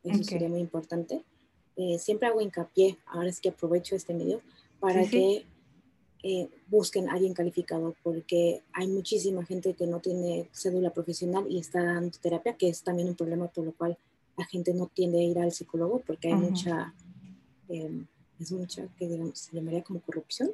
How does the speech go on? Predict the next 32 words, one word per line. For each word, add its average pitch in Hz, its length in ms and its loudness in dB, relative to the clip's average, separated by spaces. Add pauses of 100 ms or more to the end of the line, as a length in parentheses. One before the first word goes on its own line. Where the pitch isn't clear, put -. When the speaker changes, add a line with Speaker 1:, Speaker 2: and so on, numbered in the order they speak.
Speaker 1:
alrededor 190 600 -2
de 185 120 0
la 170 120 -4
psicología. 165 600 -6 (880)
Entonces, 180 500 0
siempre 185 500 4
estar 180 560 0 (280)
pendientes 196 500 2
de 180 120 4
que 185 100 2
sea 185 160 0
un 190 80 0
profesional 175 580 -2
calificado. 170 600 -4 (520)
Entonces, 180 260 4
Speaker 2:
Ok. - 40 -18
Speaker 1:
cursos, 277 260 6
talleres, 240 400 8
eso - 220 -2 (180)
te - 80 4
puede 185 200 4
ayudar 175 280 6
un 175 120 2
buen. 269 240 6 (420)
Libros, 294 800 6
em, 180 560 0 (500)
yo 247 500 8 (420)
tengo 220 240 2
uno 233 160 0
que 180 100 -18
se 185 100 2
llama 240 560 6